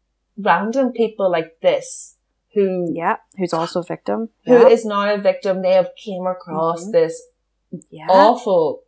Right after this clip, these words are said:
Speaker 1: crime
Speaker 2: You're
Speaker 1: scene.
Speaker 2: never gonna get over that. Like,
Speaker 1: No.
Speaker 2: you're going for a nice little walk on the beach.
Speaker 1: Yeah.
Speaker 2: Like,
Speaker 1: Uh-huh.
Speaker 2: fuck me. Like, it's like they can't,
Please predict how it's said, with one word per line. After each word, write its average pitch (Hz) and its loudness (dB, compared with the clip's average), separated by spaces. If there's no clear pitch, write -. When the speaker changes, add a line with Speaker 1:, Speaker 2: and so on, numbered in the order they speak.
Speaker 1:
crime 190 0
Speaker 2:
You're - -
Speaker 1:
scene. 269 2
Speaker 2:
never 220 2
gonna 226 0
get 180 -8
over 165 -2
that. 233 2
Like, 170 -2
Speaker 1:
No. 165 -2
Speaker 2:
you're 240 2
going 214 4
for 196 -2
a 196 -2
nice 185 -4
little 185 -2
walk 165 0
on 202 -2
the 160 -6
beach. 202 0
Speaker 1:
Yeah. 180 0
Speaker 2:
Like, 233 4
Speaker 1:
Uh-huh. 220 -4
Speaker 2:
fuck 226 4
me. 180 -4
Like, 196 -2
it's - -4
like 214 2
they 214 -6
can't, 220 -6